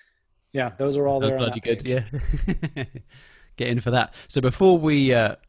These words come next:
Speaker 2: we part ways today, I'm gonna give you the quick fire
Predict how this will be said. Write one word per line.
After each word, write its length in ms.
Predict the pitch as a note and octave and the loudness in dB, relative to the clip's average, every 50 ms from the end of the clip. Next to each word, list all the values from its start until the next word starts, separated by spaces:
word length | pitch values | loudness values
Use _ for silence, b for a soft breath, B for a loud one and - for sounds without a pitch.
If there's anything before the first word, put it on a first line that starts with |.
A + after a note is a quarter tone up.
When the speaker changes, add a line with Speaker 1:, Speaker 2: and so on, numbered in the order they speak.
| _ _ _ _ _ _ | _ _ _ _ _ _
Speaker 2:
we 120 | A#2 A2+ | -8 -6
part 320 | A2 - - A#2+ A2+ G#2 G#2+ | -6 -4 -4 -2 -2 -2 -2
ways 360 | A2+ G#2+ G#2 G2+ G#2 G2+ - | -2 -2 -2 -2 -4 -6 -8
today, 380 | - F#2 G2 G2 G2 G2+ - G2+ A#2 | -10 -10 -8 -6 -6 -8 -10 -12 -14
I'm 80 | G#2 | -12
gonna 140 | G2+ G2+ G2+ | -10 -10 -10
give 260 | G2 G2+ G#2+ G#2 G2 | -8 -8 -8 -8 -8
you 280 | G2+ G2+ G2 G2 F#2+ F#2 | -10 -10 -8 -8 -8 -8
the 100 | F#2+ G2 | -10 -12
quick 300 | - - - G#2 - - | -12 -12 -12 -12 -12 -14
fire 460 | - - G2 F#2 F2 E2+ E2 E2 E2 | -12 -8 -8 -6 -6 -6 -6 -8 -10